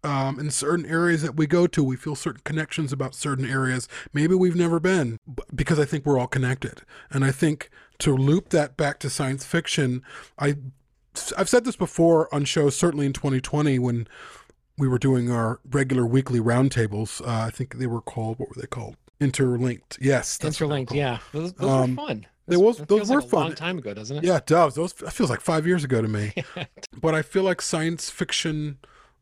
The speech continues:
Speaker 1: authors, directors, um, people who kind of live their life creatively, predicting the future in their stories. Um, people like Syd Mead in, in their drawings.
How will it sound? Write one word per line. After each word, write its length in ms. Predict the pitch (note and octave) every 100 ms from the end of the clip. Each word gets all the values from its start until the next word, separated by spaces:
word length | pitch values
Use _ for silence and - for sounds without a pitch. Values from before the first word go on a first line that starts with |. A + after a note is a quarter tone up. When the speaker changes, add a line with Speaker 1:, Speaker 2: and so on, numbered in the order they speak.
| _ -
Speaker 1:
authors, 800 | D3 - D3 D3+ D3 - - _ _ _ _ _ _ _ _ _ _ C3 - _ _
directors, 1040 | C#3 C#3 C#3 - C3+ B2+ - - - - _ _ _ _ _ _ C3
um, 500 | B2 A#2+ A#2 A2+ _ _ _ _ _ _ -
people 240 | G3 G3
who 140 | F3
kind 180 | - E3
of 220 | C#3 - _ _ C#3+
live 240 | D3 D3
their 160 | D3 C3
life 440 | B2+ B2+ C3 - -
creatively, 760 | D3+ C#3 D3 D3 B2+ B2 B2 - - _
predicting 400 | E3+ F#3+ - D3
the 60 | B2+
future 400 | C3+ B2 B2+ A#2+
in 180 | B2+ B2
their 140 | A#2+
stories. 720 | - C#3 B2 A2 - - - - - -
Um, 380 | B2 A#2+ C3 - _ - -
people 240 | C3+ C3+
like 180 | C3 B2+
Syd 260 | - C#3 C3
Mead 300 | C#3 A#2 G#2+
in, 280 | A#2+ A#2+ C3
in 200 | C3 A#2+
their 160 | B2 B2
drawings. 720 | C#3 C#3 C#3 A#2+ F#2 -